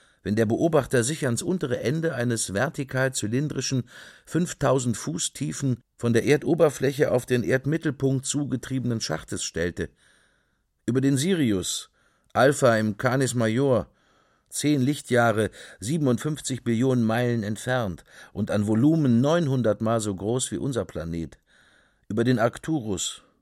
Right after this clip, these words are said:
über das Vorrücken der Äquinoktien, über den Orion mit Gürtel und sechsfachem Sonnentheta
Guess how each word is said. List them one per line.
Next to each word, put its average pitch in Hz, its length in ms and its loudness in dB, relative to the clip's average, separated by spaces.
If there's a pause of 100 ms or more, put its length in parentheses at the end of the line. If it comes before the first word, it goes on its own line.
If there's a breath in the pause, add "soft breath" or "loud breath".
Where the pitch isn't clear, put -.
(320 loud breath)
über 101 180 0
das 98 180 0
Vorrücken 135 560 2
der 113 140 2
Äquinoktien, 120 800 -2 (640 soft breath)
über 98 160 0
den 101 180 2
Orion 113 480 4
mit 98 180 0
Gürtel 123 440 0
und 92 120 -2
sechsfachem 107 560 -2
Sonnentheta 101 760 0